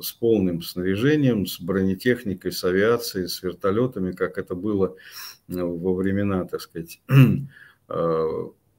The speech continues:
полновластия Пригожина. Э, это, этого точно не произойдёт.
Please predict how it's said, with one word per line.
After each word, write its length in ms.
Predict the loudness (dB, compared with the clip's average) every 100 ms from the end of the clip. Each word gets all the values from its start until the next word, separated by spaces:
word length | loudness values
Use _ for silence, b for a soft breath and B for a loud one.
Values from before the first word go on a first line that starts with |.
| _ _
полновластия 800 | 0 2 2 4 4 2 -2 -6
Пригожина. 800 | -4 -4 0 0 -2 -6 -8 -10
Э, 500 | -6 -4 -4 -4 -6 -12 -16 -20 -20 -12 -8
это, 220 | -6 -6
этого 400 | -2 -2 -2 0
точно 320 | 0 0 -4
не 100 | -6
произойдёт. 680 | -6 -4 2 2 2 0